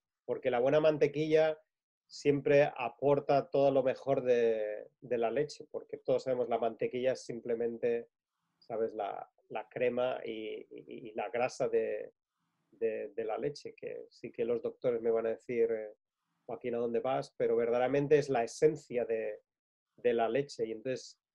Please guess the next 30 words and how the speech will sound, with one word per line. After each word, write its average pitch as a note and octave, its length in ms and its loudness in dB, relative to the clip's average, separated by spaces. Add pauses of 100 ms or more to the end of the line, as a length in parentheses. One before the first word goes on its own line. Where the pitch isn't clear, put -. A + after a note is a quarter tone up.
(280)
una C#3 160 6
buena C#3+ 240 8
mantequilla C#3 720 4
significa C3 680 0
que A#2+ 480 2
el A#2+ 160 -2
animal A#2+ 420 2
ha B2+ 60 2
vivido A#2+ 380 2
bien, B2 320 2
que A2+ 100 -4
el A2 80 -2
animal A2+ 360 0
ha A#2+ 100 0
comido B2 320 2
bien, B2 400 2
que G#2+ 380 -6 (420)
ha A#2+ 80 0
estado, B2 600 4
ha A#2+ 160 0
producido A#2+ 600 0
también A#2+ 420 0
de, A#2 240 2
de, A#2 140 2
de A#2 100 -4
una A#2 160 -2
manera A#2 600 -2
natural. A#2 520 0
Y A#2 80 2
entonces, A#2+ 520 2